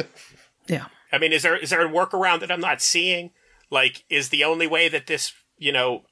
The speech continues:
Speaker 2: new situation is relevant is if you can actually, you know, afford a lawyer and afford to litigate? So is there some way that I can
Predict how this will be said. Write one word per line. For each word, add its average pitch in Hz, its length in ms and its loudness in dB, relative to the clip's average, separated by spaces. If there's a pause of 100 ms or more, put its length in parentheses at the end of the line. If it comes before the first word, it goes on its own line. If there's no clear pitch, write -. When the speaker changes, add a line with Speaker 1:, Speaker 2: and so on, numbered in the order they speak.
Speaker 2:
new 156 200 0
situation 156 640 -4
is 113 160 -4
relevant 170 480 0
is 113 200 -8
if 156 120 -6
you 127 80 -2
can 135 140 -2
actually, 127 440 -2
you 120 120 -4
know, 104 240 -2 (260)
afford 143 400 0
a 135 40 0
lawyer 147 380 0
and 151 100 0
afford 139 320 -2
to 117 60 -4
litigate? 151 580 0
So 117 180 0
is 117 120 2
there 139 140 0
some 139 260 -2
way 139 220 0
that 139 140 0
I 131 100 2
can 110 260 -6